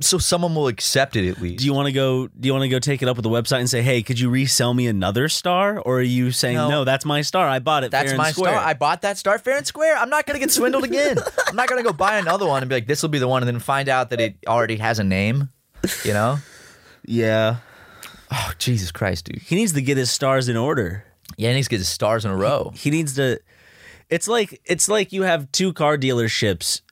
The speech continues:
Speaker 2: Like, you have, uh, let's say you have, uh, a Mini Cruiser lot, right? And then a Ford lot. It would be like someone in the Ford lot selling a Mini Cruiser from the Mini Cruiser lot. It doesn't work that way.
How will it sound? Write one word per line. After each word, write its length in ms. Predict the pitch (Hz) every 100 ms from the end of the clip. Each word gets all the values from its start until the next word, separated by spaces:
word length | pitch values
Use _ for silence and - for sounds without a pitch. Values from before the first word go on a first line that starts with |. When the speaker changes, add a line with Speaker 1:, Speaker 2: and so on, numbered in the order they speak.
| _
Speaker 2:
Like, 240 | 120 117 110
you 160 | 123
have, 260 | 127 107 110
uh, 440 | 110 107 104 98 -
let's 200 | 117 120
say 240 | - 127 120
you 200 | 117 117
have, 540 | 113 101 101 98 - _ _ - - - - - - -
uh, 240 | 95 95 95
a 80 | 107
Mini 320 | 127 180 214
Cruiser 480 | 180 208 214 185 208
lot, 400 | 202 208 202 - _ -
right? 400 | 180 196 190 - _ _
And 100 | -
then 80 | 143
a 40 | 135
Ford 400 | - 147 135 120
lot. 300 | 95 78 - _ _ -
It 40 |
would 100 | 139
be 100 | 170
like 160 | 170 156
someone 240 | 170 165
in 60 | 156
the 60 |
Ford 280 | 135 151 156
lot 220 | 147 147
selling 360 | - 151 156 160
a 40 |
Mini 280 | 160 190 247
Cruiser 640 | 233 139 117 85 82 - - _ _
from 140 | 156
the 60 | 185
Mini 240 | 190 220
Cruiser 360 | 226 135 98 78
lot. 300 | 69 62 -
It 80 | 110
doesn't 280 | 147 147 135
work 240 | 160 190
that 200 | - 104
way. 360 | 92 82 85